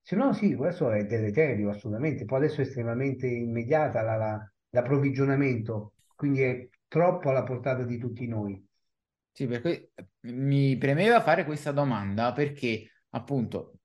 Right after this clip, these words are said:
Speaker 2: tu sei una persona con un'aneddotica enorme, vedi persone del genere tutti i giorni da anni,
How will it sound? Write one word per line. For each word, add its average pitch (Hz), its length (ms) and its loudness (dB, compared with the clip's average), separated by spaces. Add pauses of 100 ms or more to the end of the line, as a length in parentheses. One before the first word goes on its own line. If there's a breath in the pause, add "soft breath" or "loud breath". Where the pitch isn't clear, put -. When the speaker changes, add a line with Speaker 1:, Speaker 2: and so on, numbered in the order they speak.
Speaker 2:
tu 160 120 -4
sei 139 140 0
una 131 100 2
persona 139 320 -2
con 127 100 -2
un'aneddotica 123 760 0
enorme, 135 480 2
vedi 117 300 -2
persone 123 420 -2
del 120 220 0
genere 113 360 0
tutti 107 240 -12
i 131 80 -4
giorni 117 400 0
da 143 240 2
anni, 120 400 -2